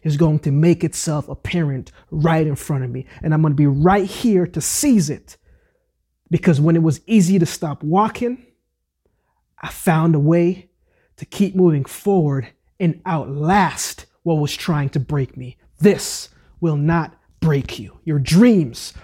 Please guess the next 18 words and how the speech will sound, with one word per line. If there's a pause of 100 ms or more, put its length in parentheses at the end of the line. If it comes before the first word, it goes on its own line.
are
just
redirected.
They
aren't
dead. (1600)
We
just
gotta
hold
on
to
it
and
continue (220)
walking
towards
them.